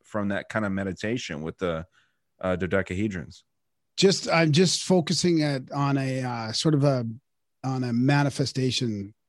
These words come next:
Speaker 2: meditation type thing, almost u-, trying to use it as a, a tool to, uh, expand,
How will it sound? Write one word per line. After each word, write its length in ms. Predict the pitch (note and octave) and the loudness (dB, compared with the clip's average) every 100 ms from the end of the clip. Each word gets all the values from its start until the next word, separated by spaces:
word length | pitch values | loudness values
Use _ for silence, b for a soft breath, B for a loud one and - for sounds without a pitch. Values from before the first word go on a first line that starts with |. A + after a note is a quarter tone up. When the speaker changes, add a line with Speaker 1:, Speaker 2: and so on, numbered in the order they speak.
| - | -8
Speaker 2:
meditation 720 | A2+ G2 - G2 - - - _ _ | -6 -6 -8 -8 -10 -12 -20 _ _
type 240 | - F#2 - | -16 -16 -14
thing, 300 | F2+ - F#2 | -14 -14 -4
almost 320 | B2+ D#3+ C3 | 2 4 4
u-, 180 | C#3+ E3 | 4 2
trying 240 | C#3 F3 D#3+ | 4 4 6
to 60 | |
use 280 | D3 D#3 C3+ | 6 4 4
it 80 | C#3 | 2
as 180 | C3+ B2+ | 0 0
a, 300 | B2+ A2+ - _ _ _ - | -2 -6 -8 _ _ _ -8
a 60 | B2+ | -4
tool 380 | - D3+ D3 | 2 4 4
to, 540 | A#2+ - C3+ B2+ A#2+ A#2 | 2 0 0 0 0 -2
uh, 380 | G#2+ G#2 G2 F2 D#2 - _ _ _ D3+ A#2 | -4 -6 -8 -12 -16 -20 _ _ _ -14 -4
expand, 800 | - - D3 C#3+ C3+ B2 G#2+ | -2 0 0 0 0 -2 -4